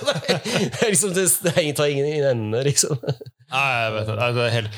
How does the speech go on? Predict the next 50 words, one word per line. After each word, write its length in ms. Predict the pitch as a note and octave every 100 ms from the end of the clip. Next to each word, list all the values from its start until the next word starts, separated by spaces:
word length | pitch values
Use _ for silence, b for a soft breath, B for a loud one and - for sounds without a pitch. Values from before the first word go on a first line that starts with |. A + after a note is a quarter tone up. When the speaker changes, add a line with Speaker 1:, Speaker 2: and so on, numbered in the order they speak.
| B
Speaker 2:
nei, 80 | E3+
jeg 100 | F#3
tror 120 | F3+ D#3+
jeg 80 | D3
må 80 | C3+
nesten, 400 | B2+ - C3 B2
eh, 520 | A#2 A2+ A2+ A2 A2 G#2
skrive 400 | - B2+ G2+ F#2+
en 80 | G2
liten 300 | F#2+ A2+ G2+
liste 260 | G2+ -
over 160 | F2+ G2
noen 220 | G2+ F#2+
andre 160 | F#2 G2+
B 80 | G2
M 80 |
X-er. 160 | G2 A2
Vi 80 | A2
kan 140 | G2+
ikke 80 | G#2
gå 60 | G#2
gjennom 220 | G2 G#2
alle, 160 | F#2 G2+
men, 140 | G#2 A2
Speaker 1:
Nei, 80 | A2
vi 60 |
kan 80 | G#2+
Speaker 2:
eh, 80 | G#2
Speaker 1:
ikke 160 | E2
det. 80 | D#2+ B -
Speaker 2:
det 160 | -
er, 400 | G2+ A2+ A#2+ B2
det 160 | A#2 G#2
er, 180 | G#2 G#2+ G#2 G#2+ G2 B2
det 140 | A#2
er 20 | A#2
flere 240 | G2 G#2
som, 160 | G#2 A2 G#2
eh, 320 | G2 G2+ A2 G#2 - A#2+ - A2 -
er 80 | A#2+
verdt 180 | A#2+ -
å 60 | C#3
nevne, 380 | B2 G#2+ B2+ A#2+
så 160 | C#3
jeg 60 | C#3
kan 80 | C3
skrive 300 | A2+ G2+ A2+
i 80 | A2+
show 160 | G#2+
notes, 320 | G2+ G#2 -